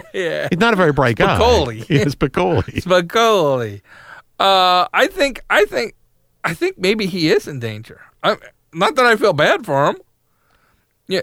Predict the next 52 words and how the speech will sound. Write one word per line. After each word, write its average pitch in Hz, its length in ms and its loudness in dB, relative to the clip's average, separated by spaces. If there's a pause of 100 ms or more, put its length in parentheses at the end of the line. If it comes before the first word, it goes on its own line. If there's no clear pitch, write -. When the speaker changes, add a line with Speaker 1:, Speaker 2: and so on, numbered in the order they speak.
Speaker 1:
you 185 100 -4
know, 156 200 0
you, 170 240 -6
you 180 160 -8
do 226 160 -6
stupid 220 400 -12
things, 240 520 -8
you 202 120 -14
know, 220 180 -10
hey. 233 480 -10 (800)
You 156 100 -4
wanna 208 160 4
Speaker 2:
Yeah, 156 140 4
Speaker 1:
make 143 100 2
a 147 40 2
Speaker 2:
I 165 100 4
Speaker 1:
hero, 262 160 6
Speaker 2:
don't 233 140 4
know. 107 360 2
Speaker 1:
you, 104 60 -2
you 277 100 -4
know, 185 240 4
I, 208 80 0
you're 214 240 -4
trying 233 160 0
to 220 80 -2
make 196 160 -2
a 170 60 -4
hero 208 340 2
out 160 100 0
of 143 100 -8
a 135 40 -10
scumbag. 147 600 -4 (240)
Speaker 2:
Yeah, 151 400 2
but - 100 -20
didn't 233 180 2
we 220 120 4
have 190 160 2
some 180 100 0
guy 165 140 2
from 147 100 -2
C 160 160 0
N 147 100 2
N 143 180 2
interviewed, 120 680 0
uh, 107 300 2
Ob-, 104 320 -2
Obama's, 110 680 0 (100)
uh, 104 180 0
Obama 120 500 0
bin, 113 640 0
uh, 98 460 0